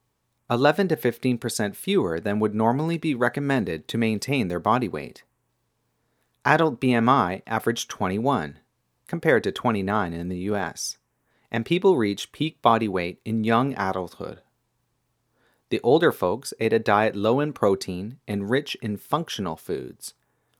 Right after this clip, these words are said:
ones believed to promote health, potentially adding to the effects of calorie restriction. Younger Okinawans who did not follow a C R diet had higher B M Is at all ages,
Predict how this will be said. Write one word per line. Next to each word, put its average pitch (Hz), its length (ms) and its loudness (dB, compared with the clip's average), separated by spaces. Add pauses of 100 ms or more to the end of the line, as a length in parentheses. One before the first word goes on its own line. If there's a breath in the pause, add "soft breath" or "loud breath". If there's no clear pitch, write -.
ones 135 280 2
believed 104 540 -2 (260)
to 127 80 -4
promote 113 380 -2
health, - 420 -6 (440)
potentially 170 560 -4
adding 101 400 0
to - 100 -10
the 104 120 -2
effects 131 420 0
of 135 100 -6
calorie 107 440 0
restriction. - 720 -6 (1300)
Younger 160 320 4
Okinawans 92 800 -2 (120)
who 113 120 2
did 107 140 -2
not 107 260 2
follow 139 380 2
a 85 40 0
C 98 200 0
R 85 120 0
diet 98 440 -2 (320)
had 131 180 2
higher 123 460 2
B 135 160 -2
M 120 140 0
Is 82 380 -4
at 110 220 -6
all 110 260 2
ages, - 520 -8